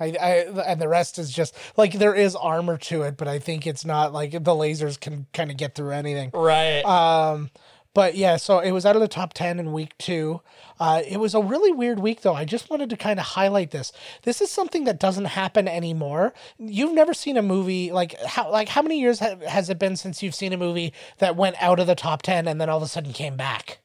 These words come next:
Speaker 2: It's been a while.
Speaker 1: It's been a long time. So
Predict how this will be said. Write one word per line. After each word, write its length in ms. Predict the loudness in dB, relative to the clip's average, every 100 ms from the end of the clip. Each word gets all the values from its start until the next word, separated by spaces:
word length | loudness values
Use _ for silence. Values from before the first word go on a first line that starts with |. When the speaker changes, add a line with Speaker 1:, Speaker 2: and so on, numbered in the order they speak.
| _ _ _ -8
Speaker 2:
It's 180 | -8 -2
been 1040 | -2 -2 -10 -14 -14 -14 -14 -14 -16 -8
a 120 | 0
while. 480 | 4 4 4 0 -2
Speaker 1:
It's 140 | -4 2
been 80 | 4
a 40 |
long 200 | 4 2
time. 240 | 0 -2 -4 -12 -20 -4
So 360 | 6 6 6